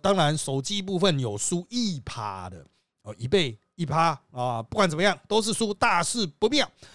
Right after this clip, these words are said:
那这个就蓝营的角度来说，哈，他们是觉得，哎，哦，就最后面再弃柯的话，就有机会赢赖。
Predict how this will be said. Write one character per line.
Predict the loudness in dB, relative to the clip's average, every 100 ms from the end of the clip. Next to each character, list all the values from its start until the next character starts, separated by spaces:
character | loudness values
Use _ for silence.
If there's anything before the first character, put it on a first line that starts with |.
| -20 _
那 | 0 4 6 6 6 6 4
这 | 2
个 | 4 6 6
就 | 4 4
蓝 | 4 4
营 | 2
的 | 2
角 | 2 0 -2
度 | 0 0
来 | 0 -2
说， | -4 -2 -2
哈， | -2 -2
他 | -2
们 | 0
是 | -2
觉 | -2 -4
得， | -2 -2
哎， | -2 -4 _ _ _ _ _
哦， | -12
就 | -2 0 2
最 | 2 2
后 | 4 4
面 | 4 4 4 2 -2
再 | 0 0 0
弃 | -2 0 0 -2 -6
柯 | 0 0 0
的 | 0
话， | 0 0
就 | -2
有 | -4
机 | -4 -2
会 | -2
赢 | -4 -12 -8
赖。 | -8 -8